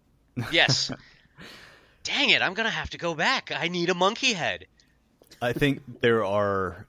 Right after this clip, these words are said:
Speaker 2: a-, and this could be another pro tip to some listeners outside of Florida, there are,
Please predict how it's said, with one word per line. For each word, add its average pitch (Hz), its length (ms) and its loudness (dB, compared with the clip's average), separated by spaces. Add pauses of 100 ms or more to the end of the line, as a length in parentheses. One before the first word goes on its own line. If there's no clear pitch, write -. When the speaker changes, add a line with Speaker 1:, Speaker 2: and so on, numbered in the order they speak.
Speaker 2:
a-, 110 40 -10 (260)
and 101 120 -6
this 101 140 -6
could 101 140 -6
be 95 100 -4
another 90 280 -4
pro 90 200 -6
tip 90 240 -10
to - 60 -18
some 90 240 -10
listeners 87 440 -10
outside 87 360 -6
of 82 80 -12
Florida, 92 420 -6 (600)
there 104 260 2
are, 101 480 0